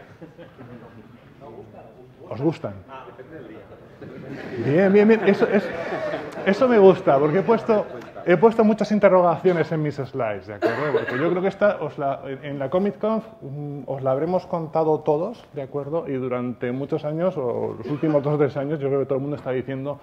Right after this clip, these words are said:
de por qué pasamos de las arquitecturas monolíticas basadas en servidor de aplicaciones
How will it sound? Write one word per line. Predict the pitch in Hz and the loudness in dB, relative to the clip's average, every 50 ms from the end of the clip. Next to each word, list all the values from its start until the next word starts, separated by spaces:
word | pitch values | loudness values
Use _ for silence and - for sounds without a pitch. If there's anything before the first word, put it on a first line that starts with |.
| - - - - - - | -18 -20 -20 -16 -10 -6
de | 131 135 | -6 -4
por | 131 139 135 127 | -4 -4 -4 -4
qué | - 147 160 170 | -2 -2 -4 -2
pasamos | 165 160 156 135 - - 139 151 156 151 131 | -2 -4 -4 -4 -4 -6 -6 -6 -6 -6 -6
de | 139 | -4
las | 139 135 135 | -6 -6 -6
arquitecturas | 139 131 - 139 120 120 110 - 143 147 135 - | -6 -8 -8 -8 -8 -8 -6 -4 -4 -4 -4 -4
monolíticas | 131 135 131 123 117 135 143 139 - 135 117 127 135 131 131 | -6 -6 -6 -4 -2 -2 -2 -2 -4 -4 -4 -2 -2 -2 -2
basadas | 117 110 107 - 120 120 120 120 113 - - | -4 -6 -6 -6 -4 -2 -2 -2 -4 -6 -10
en | 113 107 | -14 -12
servidor | - 120 107 113 127 139 | -10 -10 -8 -6 -4 -2
de | 139 | -2
aplicaciones | 131 113 127 - 127 120 101 139 139 135 135 131 127 | -4 -4 -4 -6 -8 -8 -6 -6 -6 -6 -6 -8 -10